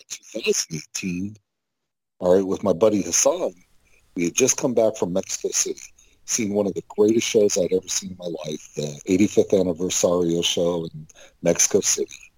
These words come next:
okay? And we go to the show, and I was like, "Dude, we just saw one of the greatest lucha shows I've ever encountered." Being there in Mexico, feeling the history, you know, buying these masks for, like, seventeen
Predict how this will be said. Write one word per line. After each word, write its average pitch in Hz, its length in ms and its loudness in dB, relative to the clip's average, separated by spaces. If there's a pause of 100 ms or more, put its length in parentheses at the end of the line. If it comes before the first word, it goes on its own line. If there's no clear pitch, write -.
(420)
okay? - 340 0 (1160)
And 92 80 0
we 92 80 0
go 113 160 6
to - 60 -4
the 113 80 -2
show, 80 440 0 (640)
and 113 100 2
I 110 60 4
was 107 160 2
like, 90 320 0 (100)
"Dude, 82 240 -4
we 107 140 -2
just 110 220 2
saw 92 180 4
one 90 180 -2
of 82 80 -6
the 85 60 -8
greatest 90 440 0
lucha 85 280 -8
shows 82 720 -4
I've 85 160 -10
ever 82 460 -4 (420)
encountered." 78 600 -2 (720)
Being 98 400 4
there 92 240 8
in 87 100 -2 (480)
Mexico, - 420 -8
feeling - 560 -20
the - 160 -8
history, - 380 -6 (1040)
you 87 140 -6
know, 80 240 4
buying 92 560 0
these 80 320 -8
masks 87 640 0
for, - 160 -8
like, 80 280 -4
seventeen - 560 -8